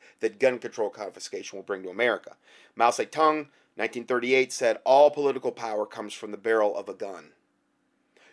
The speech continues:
You register and ban firearms before the slaughter."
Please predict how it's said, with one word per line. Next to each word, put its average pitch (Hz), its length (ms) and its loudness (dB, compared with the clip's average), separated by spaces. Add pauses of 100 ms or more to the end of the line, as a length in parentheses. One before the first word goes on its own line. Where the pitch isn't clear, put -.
You 104 140 -8
register 156 640 0
and 110 200 -10
ban 120 420 -2 (180)
firearms 104 720 0
before 117 720 -2
the 107 100 -8
slaughter." 104 560 -2